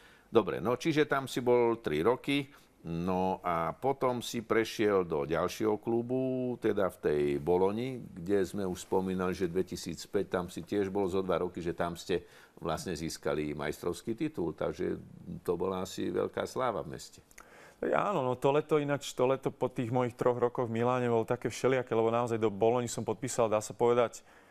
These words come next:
Speaker 2: a, už koncom leta. Už sa naozaj schylovalo,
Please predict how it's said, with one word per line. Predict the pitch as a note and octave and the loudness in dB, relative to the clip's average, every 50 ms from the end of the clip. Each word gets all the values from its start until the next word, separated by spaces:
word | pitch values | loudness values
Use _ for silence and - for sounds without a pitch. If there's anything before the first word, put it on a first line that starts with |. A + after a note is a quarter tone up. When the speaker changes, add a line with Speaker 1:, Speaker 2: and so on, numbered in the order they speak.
| - _ _ _ - | -20 _ _ _ -6
Speaker 2:
a, | - G2 - A1 - - - - | -2 0 0 0 0 0 0 -2
už | - - A2 - - | -2 -4 -6 -2 0
koncom | - B2+ B2 B2 - C3+ G#2+ F#2 G2+ | 0 0 0 0 -2 -4 -2 -2 -4
leta. | G2+ - - A#2 C3 C#3+ C#3 | -4 -2 -2 -2 -2 -2 -4
Už | A2+ | -8
sa | - - - A2+ | -8 -4 -2 -2
naozaj | A2 A2 A2+ G#2 A2+ G#2+ | 0 0 0 0 0 -2
schylovalo, | - - - - A2+ A2+ A2+ G#2+ A2 G#2+ G#2+ G#2+ G#2 G2+ G2+ - | -2 -4 -4 0 2 4 4 4 4 4 4 2 2 0 -2 -4